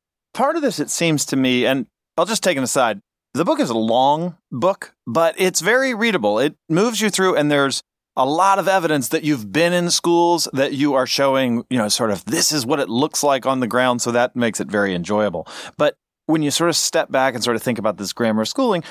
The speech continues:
a lot of it makes sense as sort of, like, a backwards mapping of where we want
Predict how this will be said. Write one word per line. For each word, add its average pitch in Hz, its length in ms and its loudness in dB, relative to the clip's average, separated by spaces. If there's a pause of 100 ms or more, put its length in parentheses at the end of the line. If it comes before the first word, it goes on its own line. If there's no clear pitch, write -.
(120)
a 139 60 2
lot 214 160 4
of 294 80 2
it 196 100 -2
makes 147 300 0
sense 135 400 0
as - 100 -2
sort 131 200 2
of, 113 60 -2
like, 110 200 -2
a 151 80 2
backwards 135 760 -2
mapping 107 640 0
of 101 400 0
where 139 300 2
we 139 100 0
want 110 420 0